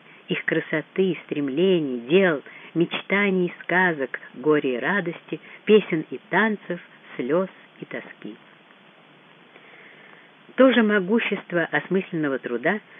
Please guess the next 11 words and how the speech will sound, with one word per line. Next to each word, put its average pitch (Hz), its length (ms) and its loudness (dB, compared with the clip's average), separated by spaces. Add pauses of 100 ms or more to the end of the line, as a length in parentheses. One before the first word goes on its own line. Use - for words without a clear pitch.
(120)
поражающего 165 800 2
изобретательностью, 139 1300 -4 (100)
искусством, 143 640 -2
фантазией, 127 760 -4 (240)
прекрасной 170 560 0
формой 175 440 0
повсюду, 147 580 -6 (300)
в - 60 -12
строениях, 165 800 2
заводах, 160 520 -2
машинах, 170 520 -4